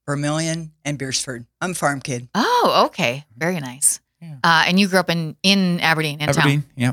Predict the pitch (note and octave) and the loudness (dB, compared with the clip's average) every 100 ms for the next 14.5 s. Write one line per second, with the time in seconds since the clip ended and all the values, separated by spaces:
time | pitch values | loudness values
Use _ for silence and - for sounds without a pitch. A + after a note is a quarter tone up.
0 | - B2+ A#2 A#2+ G#3+ A2 A#2 A2+ A3 A#2 | 0 -4 -2 0 0 2 2 4 4 2
1 | - A2 - A2+ G#2 G#2 F#2+ - E3+ F3 | -2 -12 -6 -6 -4 -6 -6 -2 2 2
2 | E3 A3+ A2+ G2 G#2+ G#2 - G2 F#2+ G2 | 2 -2 -4 -6 -10 -10 -10 -12 -14 -20
3 | _ _ A2 G2+ - - F3+ F3+ G#3 - | _ _ -20 -20 -16 -8 -2 -2 -4 -12
4 | G2+ A2+ - A3+ C4 D4+ F#4+ - A#3 G3 | -20 _ 0 4 2 2 0 4 4 4
5 | F3 _ _ _ _ _ _ _ _ _ | 2 _ _ _ _ _ _ _ _ _
6 | G#3+ G#3 - _ _ _ - F3+ D3+ C#3 | 0 0 -4 _ _ _ 0 2 2 -2
7 | C3 - D3+ C#3+ D#3+ D#3 C#3+ D#3+ C4 G#3+ | -6 -4 -4 0 2 2 2 4 4 4
8 | G#3 F3+ F3+ F#3 F4 G3+ E3+ D#3+ D#3+ E3+ | 2 4 4 2 2 2 2 2 4 6
9 | E3+ F3+ F#3+ B3 - D#4 D#3 F#3 F3+ C4 | 6 6 4 2 2 -2 0 0 2 0
10 | - _ C#3+ F#3 D#3 B3+ C3+ B2+ B2 A#2 | -4 _ -2 2 4 4 4 0 -2 0
11 | A#2+ D#3 E2 F#4 A#2+ A#2+ A#2+ A#2+ A2+ A#2+ | -2 -4 0 2 2 -2 -2 -2 -2 -2
12 | C3 A2 A#2 A#2 A2+ A2+ C#3 A2 - A#3 | -2 -2 -2 -2 -2 -2 -2 -4 -2 4
13 | A#3 A3+ A3 A#3+ E4 A3 F#3+ G#3 D#3 - | 4 4 4 2 2 0 2 2 2 0
14 | D#3+ F3 E3 D#3+ | -2 2 2 4